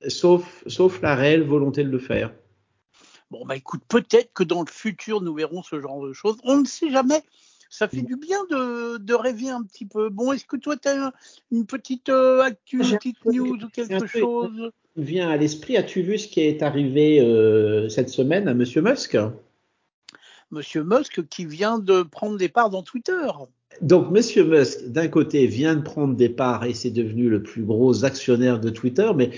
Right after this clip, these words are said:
Speaker 1: comme c'est un des plus gros <laughs> utilisateurs, peut-être qu'on peut le comprendre. Mais non, mais Starlink,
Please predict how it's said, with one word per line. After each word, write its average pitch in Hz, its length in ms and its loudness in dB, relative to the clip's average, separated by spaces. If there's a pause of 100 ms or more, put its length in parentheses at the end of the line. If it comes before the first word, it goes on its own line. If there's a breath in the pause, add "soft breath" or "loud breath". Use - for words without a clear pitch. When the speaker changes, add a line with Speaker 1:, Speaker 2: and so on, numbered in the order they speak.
(120 loud breath)
Speaker 1:
comme 147 160 0
c'est 151 220 2
un 185 100 4
des 135 140 4
plus 131 200 0
gros 123 260 2
<laughs> - 100 -2
utilisateurs, 131 1300 0 (720 loud breath)
peut-être 139 400 4
qu'on 120 100 0
peut 120 160 2
le 110 80 0
comprendre. 127 560 -2 (320 loud breath)
Mais 127 80 2
non, 208 160 4
mais 185 140 4
Starlink, 175 720 2